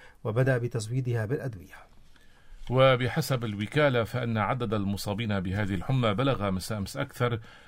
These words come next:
Speaker 2: من مليون وأربعمية وثلاثة وثمانين ألفا وستين شخصا،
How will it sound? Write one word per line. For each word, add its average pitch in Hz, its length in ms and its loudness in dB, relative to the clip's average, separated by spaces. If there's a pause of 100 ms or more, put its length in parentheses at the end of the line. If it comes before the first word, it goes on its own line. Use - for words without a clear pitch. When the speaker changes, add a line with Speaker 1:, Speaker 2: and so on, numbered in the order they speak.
Speaker 2:
من 120 240 2
مليون 113 520 2
وأربعمية 110 760 2
وثلاثة 113 340 -2
وثمانين 101 400 0
ألفا 117 400 -2
وستين 98 500 -4
شخصا، 131 500 2